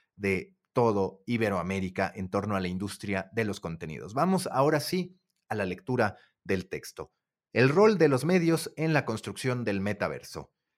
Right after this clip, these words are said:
Muchos dueños y directores de medios tirarán la toalla. Otra revolución más. Primero Internet, después las redes sociales y los smartphones,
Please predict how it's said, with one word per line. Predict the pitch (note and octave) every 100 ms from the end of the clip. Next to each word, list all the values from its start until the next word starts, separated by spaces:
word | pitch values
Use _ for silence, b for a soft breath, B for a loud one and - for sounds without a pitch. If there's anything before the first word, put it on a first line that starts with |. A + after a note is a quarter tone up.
| _
Muchos | F#3+ G3 G#3+
dueños | G#3 G3 D#3+ C3
y |
directores | A2+ G#2+ - C3+ B2+
de | G#2
medios | G#2 C#3 D3+ C#3+ -
tirarán | B2 G2 F#2 F2+
la | D#2+ -
toalla. | C2+ - _ _ _ _
Otra | B2+ D3
revolución | B2+ F#2+ F#2 - G#2+
más. | F#2 E2 - - _ _ _ _ _
Primero | A#2 C3 E3
Internet, | E3 C3 B2 E3+ D#3+
después | B2 - C#3+
las | C#3+ C3
redes | C3+ C3+
sociales | A2+ - D#3 D3+ D3+ -
y | A#2
los | G#2+ G#2
smartphones, | G2+ C#3+ D#3+ D#3+ D#3 D#3+ -